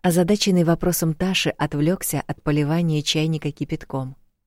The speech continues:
По его словам, чтобы глина не потрескалась, некоторые из образцов коллекции буквально требовали к себе внимания. Раз уж выдались свободные полдня,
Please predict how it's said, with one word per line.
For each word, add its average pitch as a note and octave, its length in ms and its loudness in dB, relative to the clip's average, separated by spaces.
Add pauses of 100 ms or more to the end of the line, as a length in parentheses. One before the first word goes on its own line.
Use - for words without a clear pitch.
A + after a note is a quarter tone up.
(800)
По - 80 0
его F3 260 4
словам, E3 420 2
чтобы D3+ 280 0
глина D#3 320 4
не D3+ 140 2
потрескалась, C#3+ 880 -4 (560)
некоторые F3+ 600 2
из D#3+ 220 0
образцов D#3 580 0
коллекции D3 760 -2 (380)
буквально D#3+ 480 2
требовали D3+ 520 -2
к - 60 -10
себе D#3 260 0
внимания. C3+ 760 -4 (1120)
Раз D#3+ 300 2
уж D#3 160 -2
выдались D3 440 2
свободные D3 560 0
полдня, C#3 560 -4